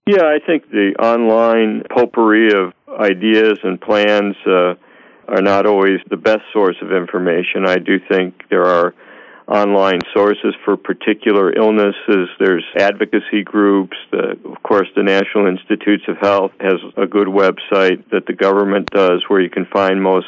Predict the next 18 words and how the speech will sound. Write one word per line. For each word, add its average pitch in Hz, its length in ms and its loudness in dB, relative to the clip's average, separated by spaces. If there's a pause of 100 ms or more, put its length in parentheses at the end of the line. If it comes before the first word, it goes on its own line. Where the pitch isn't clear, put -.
things 95 480 0
and 78 240 -6
information 95 760 0
about 92 420 0 (160)
a - 160 -6
particular 98 720 -2
illness 98 440 2 (600)
through 101 140 2
the 95 80 -2
National 95 460 0
Library 92 500 2
of 82 100 -12
Medicine. 104 680 0 (420)
Um, 95 340 -2
I 123 80 2
think 139 240 0
there's 117 260 0
some, 98 280 0